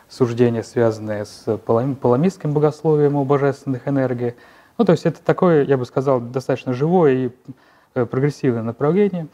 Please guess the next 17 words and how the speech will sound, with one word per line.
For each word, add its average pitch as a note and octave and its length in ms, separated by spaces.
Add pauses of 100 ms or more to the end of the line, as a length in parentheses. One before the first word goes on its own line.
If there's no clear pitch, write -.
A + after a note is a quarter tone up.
(280)
Э, C3 80
в, C3 580
в C3 80
нашем, D#3 480
э, C#3 40
э, C#3 720
русском D3 320
богословии A#2+ 560
при-, C3 200
примеры C3+ 480
похожего A#2 460
подхода A#2+ 440
тоже C3+ 220
встречаются E3+ 680
и - 20
довольно A#2+ 360
давно. D3 420